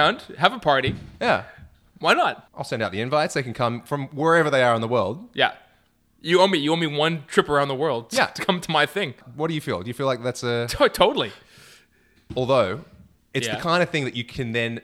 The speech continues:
Speaker 2: not get married. Like, y-,
Speaker 1: <laughs>
Speaker 2: 'cause if you get married after that
Speaker 1: You can't invite anyone.
Speaker 2: Well, no,
Speaker 1: You
Speaker 2: because
Speaker 1: can't expect them to come.
Speaker 2: But, but married people can get divorced.
Speaker 1: Do we attend that too? <laughs>
Speaker 2: No, we don't. But that's
Speaker 1: <laughs>
Speaker 2: the thing. We're, we're attending their weddings, and half of them are gonna get divorced anyway. So
Speaker 1: Yeah.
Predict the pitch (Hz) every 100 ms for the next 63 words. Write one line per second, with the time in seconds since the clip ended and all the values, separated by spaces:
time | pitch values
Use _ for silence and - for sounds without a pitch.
0 | - 107 107 113 - 92 98 92 87 -
1 | _ _ _ 107 104 190 139 - - 170
2 | 160 165 190 202 156 147 139 123 135 -
3 | 101 87 - _ _ - 160 - 165 156
4 | 131 131 131 123 107 95 _ _ _ _
5 | _ 202 302 330 339 175 196 202 285 254
6 | - - 170 135 113 95 - _ - 285
7 | - 285 247 294 311 233 180 156 131 110
8 | 101 165 - - - - _ _ _ _
9 | _ _ - 131 175 220 202 147 160 -
10 | 202 - _ _ _ _ _ - - 440
11 | - - 160 220 - 233 262 208 233 233
12 | 220 - 220 - - 202 262 196 214 220
13 | 180 156 135 151 117 123 139 185 233 160
14 | 120 117 110 113 117 120 143 185 117 85
15 | - 107